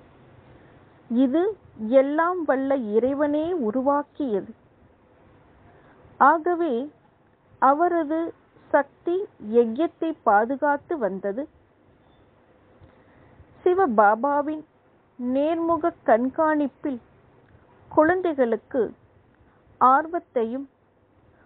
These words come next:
உறுதி அளிக்கும் உற்சாகத்தையும் தொடர்ந்து அளித்து வந்தனர். இவ்வாறாக குழந்தைகளின் தெய்வீக வாழ்க்கை சென்று கொண்டிருந்தது.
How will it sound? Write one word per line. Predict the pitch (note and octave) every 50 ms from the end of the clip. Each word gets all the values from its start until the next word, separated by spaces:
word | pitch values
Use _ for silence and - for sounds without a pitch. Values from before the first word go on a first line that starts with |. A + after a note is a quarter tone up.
| _ _ _ -
உறுதி | B3+ D4+ D#4+ F4 F4+ E4 F#4 F4+
அளிக்கும் | D4+ A#3+ A3+ A#3 A#3+ - - - C#4+ C4 - - _ _ _ _ -
உற்சாகத்தையும் | A#3 B3 C4 - _ _ - F4+ F4 E4+ D#4 - C#4 A3+ - - A#3 A3 G#3+ A3 B3+ A#3+ G3+ G3+ A3+ - _ _ _ _ _ _ _ _ _ _ _ -
தொடர்ந்து | - A3+ A3 A3 A#3+ C4 C4 C#4 C#4+ C#4+ E4+ F4+ - - -
அளித்து | - G#3 G#3+ A3+ A3+ _ - D4+
வந்தனர். | A#3+ G#3 F3+ F#3+ F#3 G3 G3 F#3+ G3 F#3 - - _ _ _ _ _ _ _ _ _ _ _ _ _ _ _ _ _ _ - - - - - - - - _ _ _ _ _ _ - - - _ _ _ _ _ _ _ _ _ - - - - - - - - - - - - _ _ _ _ _ _ - - _ _ _ _ _ - - - _ _ _ _ _ _ -
இவ்வாறாக | B3+ C4+ D4 C#4 C#4+ F4 F4+ F4+ E4 D4+ A#3 F#3+ G3 - - B3+ F#3+ - - - _ _
குழந்தைகளின் | - C#4 C4+ C#4 D4+ D#4 D#4 D4+ - C4+ B3 A#3 A3+ G3+ G3 G3 F#3
தெய்வீக | A3 G#3+ A#3 A#3+ A#3+ C#4 C#4+ C#4 C4+ - D4+ B3+
வாழ்க்கை | G3 G3 F#3+ F#3+ G3 G3 _ - G#3 F#3+ - - - _ _ _ _ _ _ _ _ _ _ _
சென்று | - A#3 A3+ A#3+ A#3 - -
கொண்டிருந்தது. | - C4 B3 B3 B3 B3+ A3 G3 - F#3 F#3+ F3+ F#3+ G3 A#3+